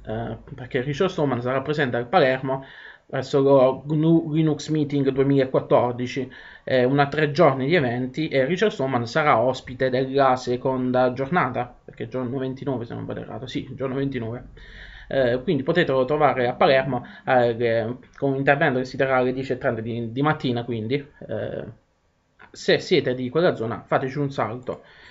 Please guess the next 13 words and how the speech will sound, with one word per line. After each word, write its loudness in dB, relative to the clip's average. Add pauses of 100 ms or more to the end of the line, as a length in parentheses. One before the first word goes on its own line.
(240)
Se 4
però 6
siete 6
siciliani 4
ma 0
non 2
potete 2
raggiungere 0
Palermo, 2 (240)
eh, 6
non, 2
non 0
de-, -2